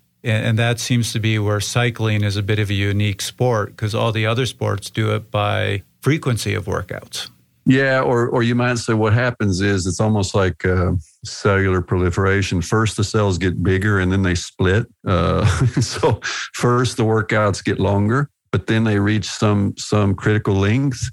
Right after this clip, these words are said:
Speaker 2: and then they start splitting up and say, "Well, now I'm gonna start doing two workouts." So, and, and for runners, that's probably, you know, somewhere between sixty and eighty minutes,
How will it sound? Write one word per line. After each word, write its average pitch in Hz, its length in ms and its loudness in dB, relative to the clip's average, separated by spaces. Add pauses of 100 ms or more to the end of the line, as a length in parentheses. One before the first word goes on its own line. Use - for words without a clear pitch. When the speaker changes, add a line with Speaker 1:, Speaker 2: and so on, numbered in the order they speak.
(260)
Speaker 2:
and 98 160 4
then 95 100 2
they 95 100 2
start 92 280 0
splitting 95 360 0
up 90 180 0
and 85 80 0
say, 87 120 0
"Well, 87 200 2
now 104 200 2
I'm 113 40 0
gonna 92 140 0
start 90 240 -2
doing 92 180 2
two 127 160 0
workouts." 90 400 -2
So, 95 320 0 (300)
and, 104 260 2
and 107 160 2
for 101 240 2
runners, 101 720 2 (300)
that's 98 260 0
probably, 95 840 0
you 101 380 2
know, 92 420 2
somewhere 98 580 0
between 95 320 0
sixty 98 420 -2
and 95 100 2
eighty 92 280 2
minutes, 110 680 -2